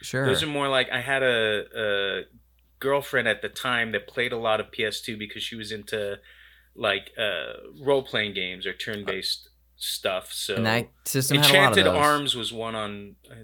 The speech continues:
Speaker 2: uh, three sixty that she played. Uh, again, not a great game, but she was,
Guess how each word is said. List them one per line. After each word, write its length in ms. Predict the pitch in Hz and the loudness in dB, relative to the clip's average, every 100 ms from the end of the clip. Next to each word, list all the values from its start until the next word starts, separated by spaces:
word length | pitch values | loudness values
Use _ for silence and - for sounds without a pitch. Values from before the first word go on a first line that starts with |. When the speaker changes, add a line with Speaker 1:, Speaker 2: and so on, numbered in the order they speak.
| 107 - | -18 -10
Speaker 2:
uh, 140 | 107 101 | -10 -8
three 140 | 139 131 | -4 -4
sixty 460 | - 120 - 113 | -2 -6 -6 -4
that 160 | 95 90 | -4 -4
she 100 | - | -8
played. 480 | 95 - 87 73 - - _ _ _ _ _ - | -12 -10 -8 -8 -14 -20 _ _ _ _ _ -8
Uh, 400 | 110 101 98 98 | -2 0 0 0
again, 240 | - 123 101 | 0 0 2
not 160 | 107 | 0
a 40 | 101 | -2
great 220 | 95 92 | -6 -6
game, 200 | 95 87 | -6 -6
but 100 | 95 | -6
she 160 | - 113 | -8 -6
was, 140 | 110 | -8